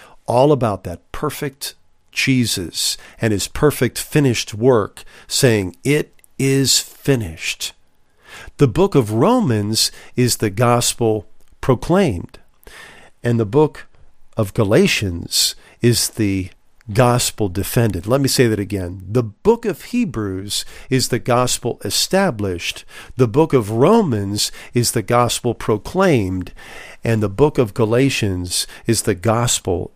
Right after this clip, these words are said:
defended. The whole basis of the gospel is the righteousness of God himself. And that righteousness is given to us through faith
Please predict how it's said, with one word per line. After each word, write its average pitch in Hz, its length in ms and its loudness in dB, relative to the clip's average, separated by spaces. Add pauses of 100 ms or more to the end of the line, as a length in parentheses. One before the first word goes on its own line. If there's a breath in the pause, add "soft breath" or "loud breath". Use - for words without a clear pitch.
(140)
defended. 101 800 -4 (260 loud breath)
The 113 200 0
whole 170 580 4 (220)
basis 143 560 2
of 113 180 -4
the 104 100 -4
gospel 104 800 -2 (240 loud breath)
is 123 220 0
the 117 160 0
righteousness 139 840 0
of 101 200 0
God 113 420 4 (160 loud breath)
himself. - 960 0 (960 loud breath)
And 104 280 -6
that 208 260 2
righteousness 135 880 -4 (240 loud breath)
is 120 260 -2
given 185 580 2
to 190 420 -2
us 156 640 0 (280 loud breath)
through 151 680 2
faith 160 640 0